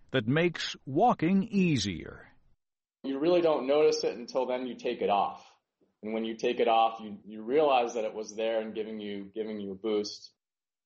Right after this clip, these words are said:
Speaker 1: And later, we bring you our regular weekday series, The Making of a Nation. Today, we will look at the first one hundred days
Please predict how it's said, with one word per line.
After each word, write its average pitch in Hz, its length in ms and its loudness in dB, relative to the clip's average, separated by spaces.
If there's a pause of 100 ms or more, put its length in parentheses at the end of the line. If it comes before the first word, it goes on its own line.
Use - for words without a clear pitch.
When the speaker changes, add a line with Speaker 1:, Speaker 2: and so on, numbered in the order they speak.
(180)
Speaker 1:
And 131 200 2
later, 131 460 0 (480)
we 160 160 4
bring 139 320 4
you 151 280 10
our 156 300 8
regular 139 640 4
weekday 156 600 4
series, 131 720 4 (240)
The 147 160 6
Making 196 560 4
of 156 140 4
a 156 100 6
Nation. 175 540 2 (540)
Today, 175 640 4 (380)
we 240 220 4
will 156 200 8
look 180 240 8
at 139 200 6
the 135 100 6
first 220 460 0
one 151 220 6
hundred 190 520 8
days 113 640 4